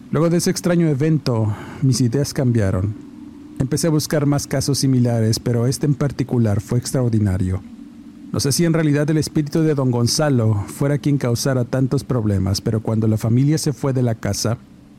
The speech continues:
quedó abandonada nuevamente por varios meses hasta que finalmente la tuvieron que derrumbar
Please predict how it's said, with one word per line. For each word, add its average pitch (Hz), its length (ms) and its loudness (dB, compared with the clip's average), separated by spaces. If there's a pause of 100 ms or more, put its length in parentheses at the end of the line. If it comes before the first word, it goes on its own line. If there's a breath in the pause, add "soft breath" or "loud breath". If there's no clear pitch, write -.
(220)
quedó 120 240 0
abandonada 135 600 2
nuevamente 135 600 2
por 120 220 -2
varios 127 380 0
meses 123 320 0
hasta 127 240 -2
que 123 140 -2
finalmente 143 640 2
la 131 100 0
tuvieron 123 480 0
que 139 160 0
derrumbar 120 640 0